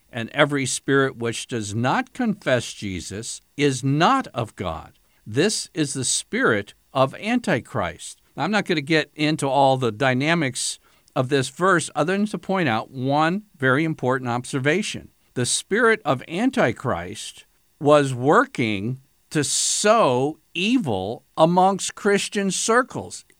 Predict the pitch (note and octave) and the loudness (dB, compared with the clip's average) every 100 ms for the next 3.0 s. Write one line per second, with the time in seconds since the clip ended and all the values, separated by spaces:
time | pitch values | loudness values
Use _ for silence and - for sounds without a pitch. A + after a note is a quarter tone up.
0 | - C#3+ A3 C#4+ - - D3 D#3 D#3+ F3+ | -2 4 4 4 0 -4 -2 0 0 0
1 | F#3+ F#3 E3+ F3+ E3+ F3 - D#3 C#3+ C3 | 0 0 0 2 4 2 -2 -2 -2 0
2 | - D3+ D3+ D#3+ - - A#2 A#2 A2+ | 2 6 8 6 2 -6 -2 -2 -2